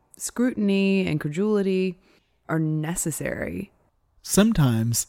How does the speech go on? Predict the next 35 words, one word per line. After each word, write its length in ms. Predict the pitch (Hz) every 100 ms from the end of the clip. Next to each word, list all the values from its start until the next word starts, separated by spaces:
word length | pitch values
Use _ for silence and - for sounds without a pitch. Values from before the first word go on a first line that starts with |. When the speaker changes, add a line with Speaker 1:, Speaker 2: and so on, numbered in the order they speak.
| -
Speaker 2:
things 320 | - 170 180
we 80 | 165
see 180 | -
in 100 | 127
media 320 | 120 110 113 117
can 160 | 117
be 120 | 123
fun 420 | 120 - 113 123 120
stories. 580 | - - 87 67 87
They 140 | - -
can 160 | 131
be 120 | 131 127
ghost 340 | 101 101 -
stories. 680 | - - - - - - - _ - -
They 100 | 123
can 200 | 139 120
tell 280 | - 151
us 200 | 147 135
about 440 | 117 101 101 95 - _ - _ _ _ -
this 160 | 120
ghost 420 | - 104 113 107
that's 160 | 123 120
haunting 440 | - 107 117 120
a 60 | 113
guy 280 | 107 98 101
that's 200 | 101 -
living 260 | 117 113
in 80 | 110
New 80 | 107
York, 580 | 95 95 90 - - - _ _ - - -
or 120 | 90
about 200 | 98 113
these 240 | 113 110 -
three 300 | - 92 101
kids 720 | - 101 92 92 - - -